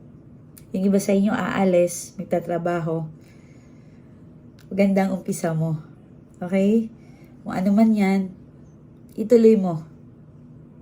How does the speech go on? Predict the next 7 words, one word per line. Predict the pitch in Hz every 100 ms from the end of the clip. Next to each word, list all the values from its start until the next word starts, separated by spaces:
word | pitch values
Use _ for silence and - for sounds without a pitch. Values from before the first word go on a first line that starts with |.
| - - -
Kung | 165
mag-a-apply | 175 175 175 - 175 170
ka |
sa | 165 -
iba, | 214 170 165
ituloy | 160 170 151 147
mo. | 143 147